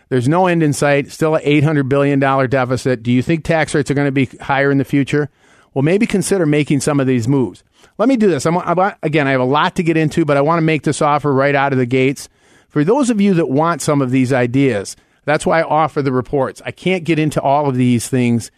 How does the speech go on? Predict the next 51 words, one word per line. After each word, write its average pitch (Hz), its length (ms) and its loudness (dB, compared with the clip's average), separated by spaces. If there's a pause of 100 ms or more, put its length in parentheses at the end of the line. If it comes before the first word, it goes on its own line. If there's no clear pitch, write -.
(460)
in 123 300 0
this 131 140 0
short 135 280 0
hour. 123 420 -2 (180)
So 147 400 -2
if 139 160 -2
you 151 120 0
wanna 208 240 0
get 180 180 -2
this 165 180 -2
retirement 143 380 0
planning 143 300 0
packet, 147 440 0
I 127 120 0
offer 143 340 0
it. 143 80 0
It 123 40 2
has 127 160 0
all 151 260 0
these 202 200 0
tax-free 156 480 0
strategies, 143 680 -2 (440)
more 185 300 2
than 170 140 0
I'm 160 80 -2
gonna 160 160 -2
be 151 100 2
able 147 140 0
to 135 80 -2
get 135 120 0
into 135 280 0
today, 131 460 0
but 127 200 -4
at 131 80 0
least 151 320 -2
you 147 80 2
have 139 200 0
a, 123 180 -2
a 113 340 -2
template 160 400 -2
for 160 140 -2
this. 147 300 -2 (460)
It 151 40 -4
will 131 140 0
also 202 280 2
get 185 140 0
into 156 180 0
the 139 160 2
income 160 260 0
planning 143 360 0
ideas. 135 500 0